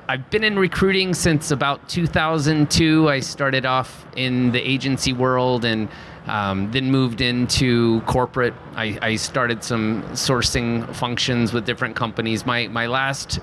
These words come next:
job, I was, uh, my last recruiting job, I was a sourcing manager for a large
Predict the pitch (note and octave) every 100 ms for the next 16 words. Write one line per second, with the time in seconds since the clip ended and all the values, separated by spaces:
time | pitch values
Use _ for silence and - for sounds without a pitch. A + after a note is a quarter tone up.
0 | - A2 A#2 A2+ A2 G#2+ G#2 F#2 G2+ G2
1 | G2 A2 A2+ A#2 B2 A2 - A2+ - A3+
2 | A3+ C#3 A#2+ G#2+ A2 G#2+ G#2 G#2+ C#3 B2
3 | - A2+ A2+ G#2+ G#2+ G#2 G2 - G#2+ G2+
4 | G2+ E2 G2 G2 G#2+ G#2+ G#2 -